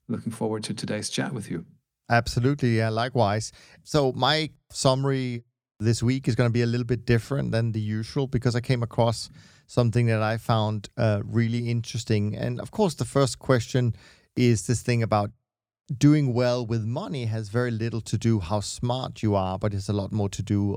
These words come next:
Speaker 2: uh, on how you behave. And, uh, as most people know, behavior is very hard to teach, even to really smart people. So, you know, a genius who loses control of their emotions can be financially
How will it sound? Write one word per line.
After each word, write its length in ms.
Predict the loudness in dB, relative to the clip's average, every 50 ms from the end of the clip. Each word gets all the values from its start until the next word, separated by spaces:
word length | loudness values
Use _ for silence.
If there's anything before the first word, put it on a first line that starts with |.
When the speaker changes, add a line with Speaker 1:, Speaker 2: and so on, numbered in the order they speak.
| -4 -2
Speaker 2:
uh, 220 | -2 -2 -2 -2
on 140 | -2 -2 -2
how 240 | -2 -2 -2 -2 -2
you 240 | 0 -2 -4 -4 -4
behave. 800 | -4 -6 -6 -6 -4 -4 -4 -4 -2 -4 -4 -6 -6 -8 -12 _ _ _ _ _ _ _ -2
And, 460 | 0 2 2 4 2 2 0 -2 -2
uh, 160 | -2 -4 -4 -2 0
as 160 | -2 2 4
most 260 | 4 4 4 4 0
people 280 | 0 -2 0 0 0 0
know, 320 | 2 2 0 0 -2 -4
behavior 600 | -2 -2 -2 0 2 0 0 0 -2 -4 -4 -4
is 140 | -4 -4 -4
very 240 | -2 -2 0 0 -2
hard 300 | -4 -4 -4 -4 -6 -4
to 100 | -6 -6
teach, 540 | -4 -2 -4 -4 -4 -4 -8 -12 -14 -14 _ _ _ _ _ _ _ _ -2
even 320 | 0 0 2 2 0 0 -2
to 140 | 2 2 0
really 380 | 2 2 2 0 0 0 -2 -4
smart 460 | -4 -4 -2 -2 -2 -2 -4 -8 -16 _ _ _ _ _ _ _ -2
people. 400 | 0 0 0 0 -2 -2 -2 -6 _ _ -20 -20 -20 _ _ _
So, 320 | 2 6 6 6 6 6 4
you 100 | 4 4
know, 140 | 4 4 2
a 80 | 0
genius 640 | -2 0 0 0 0 0 -2 -2 -2 -4 -8 -14 -18 _ _ _ -8
who 160 | 0 2 2 4
loses 320 | 4 2 0 -2 -4 -4
control 520 | 0 0 0 2 2 2 2 2 0 -2
of 120 | -6 -4 -2
their 180 | 0 0 0
emotions 540 | 0 0 0 0 -2 -2 -4 -4 -4 -4 -6
can 280 | -2 -2 -2 -2 -2 -4 -8 -16 -20 -20 _ -12 0
be 160 | 0 2 2 4
financially 680 | 2 2 2 2 0 -2 -4 -6 -4 -2 -2 -2 -4